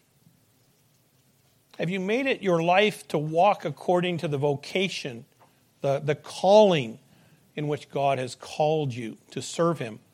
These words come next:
and others in Christian love? All those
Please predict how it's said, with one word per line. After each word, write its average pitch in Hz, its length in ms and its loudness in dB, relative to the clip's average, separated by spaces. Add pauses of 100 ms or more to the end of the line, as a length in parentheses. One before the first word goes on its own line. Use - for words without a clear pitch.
(800)
and 135 220 -6
others 143 400 -2
in 123 140 -12
Christian 131 440 -12
love? - 360 -18 (2250)
All 269 180 0
those 185 460 8